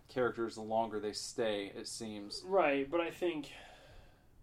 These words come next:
Speaker 2: I mean, I guess, yeah, maybe because she's been around longer and you can watch her char-,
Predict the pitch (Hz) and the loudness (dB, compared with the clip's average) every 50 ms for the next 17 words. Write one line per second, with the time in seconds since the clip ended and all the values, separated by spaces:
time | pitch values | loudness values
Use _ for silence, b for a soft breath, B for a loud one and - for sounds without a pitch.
0 | - - - - - - - - - - - - - - - - - - - - | -20 -20 -20 -20 -20 -20 -20 -20 -20 -20 -20 -20 -20 -20 -20 -20 -20 -20 -20 -20
1 | - - - 156 156 151 143 139 135 147 156 175 165 151 - 143 165 185 175 127 | -16 -6 0 2 4 4 4 4 2 4 4 4 2 2 0 0 2 2 4 4
2 | 123 131 135 135 131 120 117 117 110 135 131 120 113 - - 113 107 120 113 113 | 4 4 4 4 4 2 -2 -4 -2 -2 -2 -2 -2 -4 -6 -6 -6 -4 -4 -2
3 | 110 107 107 107 107 107 107 107 107 107 107 104 107 110 113 117 - - 117 113 | -2 0 0 0 -2 -2 -2 -4 -4 -4 -6 -8 -6 -8 -10 -10 -10 -10 -8 -2
4 | 113 113 113 110 - - - 117 110 - - 117 110 110 104 104 | 0 0 0 0 -2 -4 -6 -6 -6 -4 -4 -4 -2 -2 -4 -6